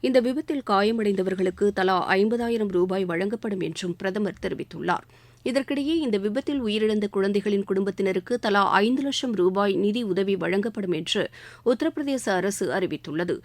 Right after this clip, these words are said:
இந்த விபத்து தமக்கு மிகுந்த மனவேதனையை அளிப்பதாக குடியரசுத் தலைவர் திருமதி திரௌபதி முர்மு தெரிவித்துள்ளார். இதில் காயமடைந்தவர்கள் விரைவில் குணமடைய தாம் பிரார்த்தனை செய்வதாகவும் திருமதி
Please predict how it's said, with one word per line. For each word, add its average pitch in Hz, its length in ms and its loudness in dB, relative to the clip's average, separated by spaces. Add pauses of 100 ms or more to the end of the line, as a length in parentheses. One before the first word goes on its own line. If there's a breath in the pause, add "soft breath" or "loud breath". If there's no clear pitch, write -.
(220 loud breath)
இந்த 233 220 4
விபத்து 202 460 2
தமக்கு 196 380 0
மிகுந்த 226 420 2
மனவேதனையை 196 840 2
அளிப்பதாக 180 800 0
குடியரசுத் 262 500 -2
தலைவர் 190 380 0
திருமதி 185 460 2
திரௌபதி 220 420 0
முர்மு 180 340 2 (140)
தெரிவித்துள்ளார். 170 680 -2 (260 loud breath)
இதில் 262 340 0
காயமடைந்தவர்கள் 226 920 2
விரைவில் 214 600 0
குணமடைய 190 640 2
தாம் 185 260 0
பிரார்த்தனை 202 460 -2
செய்வதாகவும் 175 760 -2 (280 loud breath)
திருமதி 240 400 2